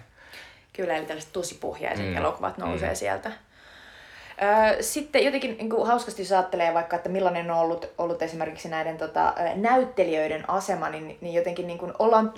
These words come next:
Speaker 1: tultu sieltä kahdeksankymmentäluvulta meidänkin elokuva-, e-, e-, elokuvia, joita ollaan katsottu tässä, niin Vaarallinen suhde oli vielä sellainen, missä Glenn Close esitti tällaista aika, niinku, aika sellaista niinku stereotyypiteltyä, seksististä ehkäkin, ö,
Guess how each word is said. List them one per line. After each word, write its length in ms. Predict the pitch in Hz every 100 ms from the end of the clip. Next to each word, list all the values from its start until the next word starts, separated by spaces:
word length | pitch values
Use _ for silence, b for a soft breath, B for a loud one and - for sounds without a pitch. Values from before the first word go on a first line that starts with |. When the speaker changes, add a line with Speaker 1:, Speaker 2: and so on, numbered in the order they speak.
| - - -
Speaker 1:
tultu 240 | - 254 220
sieltä 260 | - 185
kahdeksankymmentäluvulta 800 | 196 226 226 - 185 170 175 180 -
meidänkin 400 | 190 190 180 165
elokuva-, 640 | 170 170 175 156 156 - - -
e-, 240 | 107 -
e-, 80 | 127
elokuvia, 380 | - 185 180 170
joita 180 | 160 160
ollaan 160 | 165 165
katsottu 340 | 180 185 160
tässä, 300 | - 151 -
niin 140 | 156 165
Vaarallinen 440 | 202 190 165 156
suhde 360 | 175 185 180 151
oli 140 | 151
vielä 160 | 156 156
sellainen, 320 | 165 165 147
missä 220 | 151 160
Glenn 280 | 165 165 165
Close 380 | 160 160 165 156
esitti 280 | 151 151
tällaista 460 | 151 147 151 156 165 B B B -
aika, 260 | 202 226 247
niinku, 340 | 226 214 214 B B B -
aika 200 | 202 208
sellaista 340 | 208 196 202
niinku 200 | 180 180
stereotyypiteltyä, 1400 | 175 - 208 202 208 175 165 156 156 156 151 151 151 151 151 B B _
seksististä 800 | - 190 185 175 - 156 - 110
ehkäkin, 460 | - - 151 151 - -
ö, 420 | 123 156 151